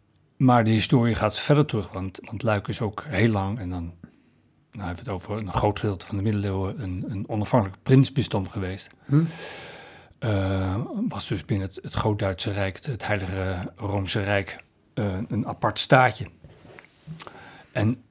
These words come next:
Speaker 1: eh, heeft in die zin ook een enorme, eh, vlucht genomen. Het werd, eh,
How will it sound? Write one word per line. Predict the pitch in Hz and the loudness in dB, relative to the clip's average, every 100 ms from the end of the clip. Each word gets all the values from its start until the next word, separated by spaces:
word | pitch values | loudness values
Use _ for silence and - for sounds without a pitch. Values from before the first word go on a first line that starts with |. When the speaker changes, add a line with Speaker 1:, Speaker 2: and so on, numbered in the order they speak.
| _ | _
Speaker 1:
eh, | - | 0
heeft | 101 98 110 | 2 4 2
in | - 107 | 2 4
die | 127 127 | 4 4
zin | 120 - 120 123 | 2 2 2 4
ook | 113 - | 2 4
een | 113 127 | 4 4
enorme, | 117 120 110 104 107 107 104 101 98 95 - | 4 4 4 2 2 2 2 0 0 -2 -6
eh, | |
vlucht | 98 123 127 - | -4 0 0 2
genomen. | 117 110 101 95 85 - | 4 4 2 -2 -6 -14
Het | _ - | _ -14
werd, | 104 - | -12 -12
eh, | 117 | -12